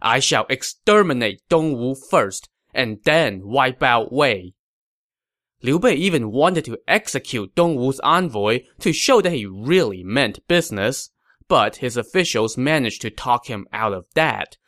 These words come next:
and the envoy scampered back to Dongwu to tell Sun Quan that Liu Bei refused to talk peace despite his own officials' advice. This sent Sun Quan into a panic,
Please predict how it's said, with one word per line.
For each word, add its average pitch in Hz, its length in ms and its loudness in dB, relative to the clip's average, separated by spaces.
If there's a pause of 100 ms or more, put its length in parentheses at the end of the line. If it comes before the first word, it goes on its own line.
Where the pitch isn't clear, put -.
(160)
and 123 160 -2
the 120 120 -6
envoy 123 500 0
scampered 151 720 -2
back 135 320 0
to 113 100 -14
Dongwu 131 600 -2 (180)
to 147 100 -2
tell 196 220 -2
Sun 180 320 -2
Quan 117 300 -2
that 101 240 -2
Liu 104 240 -2
Bei 135 260 2
refused 110 880 -4
to 107 100 -8
talk - 440 -4
peace 120 420 -4 (240)
despite - 600 -2
his - 240 -14
own 139 220 0
officials' 104 600 -4
advice. 110 720 -6 (640)
This 208 280 4
sent 143 400 -2
Sun 170 220 -2
Quan 117 300 -4
into 120 200 -4
a 98 60 -2
panic, 143 680 -4